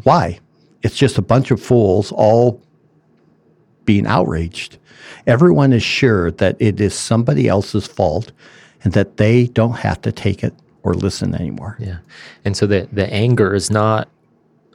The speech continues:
Speaker 2: the product of righteousness, 'cause there is such thing as a
Speaker 1: Yeah,
Speaker 2: righteous anger.
Speaker 1: yeah.
Speaker 2: It's a product of sin. And so that is also why then the Proverbs will describe the fool as one who's justified in their own eyes,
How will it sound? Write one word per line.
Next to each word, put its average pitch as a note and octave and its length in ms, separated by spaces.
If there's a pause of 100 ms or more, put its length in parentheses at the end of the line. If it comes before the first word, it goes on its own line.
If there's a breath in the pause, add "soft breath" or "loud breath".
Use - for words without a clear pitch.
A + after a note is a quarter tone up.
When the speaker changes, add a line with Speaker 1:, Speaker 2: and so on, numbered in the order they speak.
(560 soft breath)
Speaker 2:
the G#2+ 100
product G#2+ 600
of G2 200
righteousness, G2+ 880 (600)
'cause A2 140
there G#2 100
is A2 100
such - 160
thing G#2+ 140
as F2 80
a F2+ 40
Speaker 1:
Yeah, F#2 60 (140)
Speaker 2:
righteous F#2+ 260
anger. F#2 180
Speaker 1:
yeah. F2 160 (340 loud breath)
Speaker 2:
It's G#2+ 160
a G#2 60
product A2+ 400
of G2 80
sin. F#2+ 540 (540 soft breath)
And G#2+ 140
so A2 120
that A2 180
is F#2+ 120
also A2 280
why F#2+ 140
then F#2 140
the F2+ 80
Proverbs G2+ 440
will G2 80
describe F#2 600
the F#2+ 80
fool F#2+ 440
as F#2+ 160
one G2 140
who's F2+ 220
justified F#2+ 640
in F2+ 80
their E2+ 120
own E2+ 120
eyes, G2+ 400